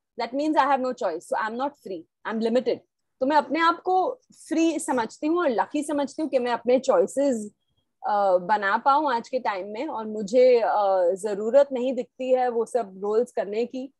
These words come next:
अगर मुझे कुछ अच्छा मिलता है जिसमें ये सब सारी चीजें नहीं है, जिसके साथ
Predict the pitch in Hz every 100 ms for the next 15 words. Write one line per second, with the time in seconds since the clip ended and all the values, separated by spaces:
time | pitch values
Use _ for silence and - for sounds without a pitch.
0 | _ 214 226 233 233 247 262 262 220 -
1 | 247 247 226 247 247 262 208 240 254 247
2 | 233 226 262 226 240 220 240 247 233 226
3 | 226 285 240 208 - 226 233